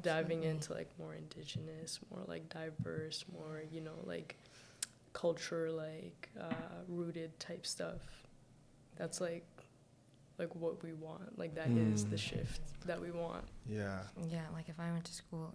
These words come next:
Speaker 2: in Africa and did my undergrad in Africa, I would have read complete, a completely different
Speaker 1: Mm-hmm.
Speaker 2: curriculum. Not just
Speaker 3: Mm.
Speaker 2: African, but, like, I feel like it would be centered on, you know,
Speaker 1: More, like, like, spiritual,
Speaker 2: Cultural,
Speaker 1: faith,
Speaker 2: yes.
Speaker 1: cultural,
Speaker 2: Yeah.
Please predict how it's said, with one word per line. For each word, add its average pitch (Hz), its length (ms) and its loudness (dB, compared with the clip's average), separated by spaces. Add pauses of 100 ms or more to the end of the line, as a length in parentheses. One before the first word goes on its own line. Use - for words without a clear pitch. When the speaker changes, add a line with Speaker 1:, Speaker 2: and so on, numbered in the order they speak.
Speaker 2:
in 165 80 -4
Africa 165 520 -4
and 165 100 -4
did 170 180 -6
my 170 320 -4
undergrad 175 360 -4
in - 60 -8
Africa, - 480 -6
I 64 60 -6
would - 120 -6
have 62 100 -6
read 62 240 -6
complete, 170 600 0
a 160 60 -4
completely 190 920 2
different 160 280 0
Speaker 1:
Mm-hmm. 214 100 8
Speaker 2:
curriculum. 190 420 6 (220)
Not 117 240 12
just 113 180 8
Speaker 3:
Mm. - 40 6
Speaker 2:
African, 139 440 0
but, - 120 -4
like, 143 200 -2 (720)
I - 100 -2
feel 151 160 -4
like 156 180 -4
it - 60 -8
would - 120 -2
be 160 100 -6
centered - 460 -6
on, 87 260 -6 (200)
you - 40 -6
know, - 100 -6 (360)
Speaker 1:
More, 185 220 4
like, 175 320 2 (360)
like, 180 200 -4
spiritual, 175 680 -2
Speaker 2:
Cultural, 170 360 0
Speaker 1:
faith, 170 200 4
Speaker 2:
yes. - 220 0
Speaker 1:
cultural, - 800 -2
Speaker 2:
Yeah. 180 100 2